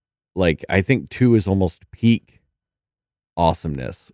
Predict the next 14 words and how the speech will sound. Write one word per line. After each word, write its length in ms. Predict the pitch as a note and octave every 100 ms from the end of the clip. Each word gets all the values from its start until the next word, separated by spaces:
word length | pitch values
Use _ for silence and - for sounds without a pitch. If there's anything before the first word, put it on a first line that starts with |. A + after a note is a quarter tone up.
| _
when 180 | F#2+ F2+
it 160 | -
came 500 | _ F2+ F2+ F2+ F2
to 400 | - - E2+ E2
Mortal 320 | D#2+ D#2 C#2
Kombat. 600 | - D2+ C#2+ B1 G1+ G1+ _ _ _ _ _ _ _ _ _ _
Followed 280 | C#3 C3 G#2
closely 500 | - A#2+ B2+ - A2
maybe 500 | G2 G2 A2 G#2+ G#2+
by 220 | G2 F#2+ -
Ultimate 560 | G#2 G#2 - G2+ F#2+ -
M 200 | F2+ F2
K 220 | E2+ D2+
three. 560 | D2+ - D2+ A#1+ G1+